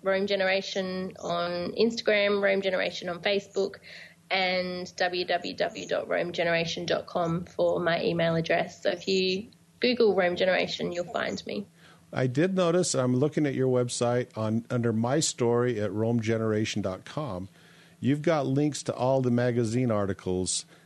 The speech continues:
Speaker 2: that you wrote, so people can go there and read your magazine articles, which is nice.
Speaker 1: Yeah, I do, and that's just a few of them too. So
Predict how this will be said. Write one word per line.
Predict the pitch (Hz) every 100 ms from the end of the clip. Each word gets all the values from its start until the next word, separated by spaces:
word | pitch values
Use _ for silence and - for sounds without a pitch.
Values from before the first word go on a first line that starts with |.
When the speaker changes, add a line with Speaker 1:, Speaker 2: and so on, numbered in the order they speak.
| - -
Speaker 2:
that | 98
you | 104 98 98
wrote, | 95 82 - -
so | - 104
people | 98 123 117
can | 101 107
go | 113 113
there | 110
and | 107 104
read | 123 147
your | 110
magazine | 95 87 90 87 87
articles, | 82 80 85 82 82
which | 90 -
is | 85 -
nice. | 67 - - - _ _
Speaker 1:
Yeah, | 294 311 240 202 185 170 202 196 - -
I | 208
do, | 208 196 185 180 202 202
and | 196
that's | 190 - -
just | -
a | 190
few | - 190
of | 185 185
them | - 185
too. | 214 190 180 196
So | - - 180 170 180